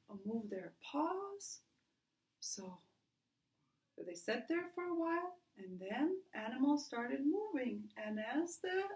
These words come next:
started moving, the mitten ripped apart.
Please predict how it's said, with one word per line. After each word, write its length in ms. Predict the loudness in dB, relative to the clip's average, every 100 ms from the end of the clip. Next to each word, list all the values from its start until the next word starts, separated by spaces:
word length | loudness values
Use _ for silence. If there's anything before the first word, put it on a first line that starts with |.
| -4
started 540 | -4 0 2 4 4 6
moving, 480 | 8 10 8 2 -2 -20 -20 _ _
the 200 | -4 2
mitten 560 | 6 8 6 4 4 2 -2 -12 _ _ _ 6
ripped 320 | 8 8 4 0
apart. 640 | 0 4 6 6 4 -4